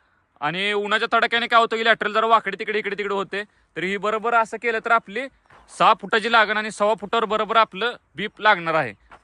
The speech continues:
तर ह्याची सर्वांनी काळजी घ्या आपले कोणतंही पीक घेण्यासाठी. तर असं बांधणी जर केली तर आपलं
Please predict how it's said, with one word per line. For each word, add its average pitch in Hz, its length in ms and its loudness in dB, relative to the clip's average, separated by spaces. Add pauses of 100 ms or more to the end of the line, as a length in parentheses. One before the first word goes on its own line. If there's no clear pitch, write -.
तर 180 100 -2
ह्याची 214 460 0
सर्वांनी 220 360 -2
काळजी 214 340 0
घ्या 190 160 2
आपले 180 200 -2
कोणतंही 180 380 -8
पीक 180 200 -10
घेण्यासाठी. 160 460 -8
तर - 440 -18
असं 151 240 -2
बांधणी 185 280 0
जर 202 100 -4
केली 202 220 -4
तर 202 100 -2
आपलं 196 280 0